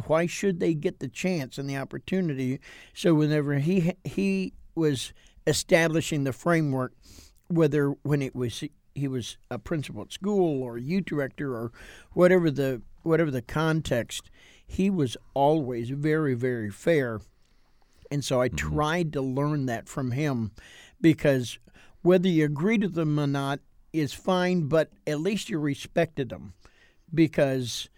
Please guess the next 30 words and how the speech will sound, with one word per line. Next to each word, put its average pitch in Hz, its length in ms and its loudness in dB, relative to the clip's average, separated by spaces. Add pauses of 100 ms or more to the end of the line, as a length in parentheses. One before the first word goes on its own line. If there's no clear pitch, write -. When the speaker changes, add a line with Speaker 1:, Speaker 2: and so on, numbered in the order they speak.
Speaker 1:
he 160 60 -12
Speaker 2:
Mm-hmm. 160 260 0
Speaker 1:
was 143 120 0
trying 147 460 -2
to 143 80 -2
be 131 240 -4
fair, 110 480 -10 (100)
and 143 100 -4
he 131 100 -4
pr-, - 180 -16 (180)
he 165 160 -2
pretty 185 380 -6
well 156 260 -2
was. 123 420 -6 (1300)
Speaker 2:
Yeah, 90 300 0
it, 170 200 2 (120)
it's 180 240 2
hard 123 520 6
not 101 300 2
to 98 80 2
show 95 240 4
some 95 260 2
favoritism 90 800 2 (160)
to - 120 2
people 113 460 4
that 101 140 4
have 92 400 4
common 104 380 2
interests, 95 600 0 (540)
that 92 480 2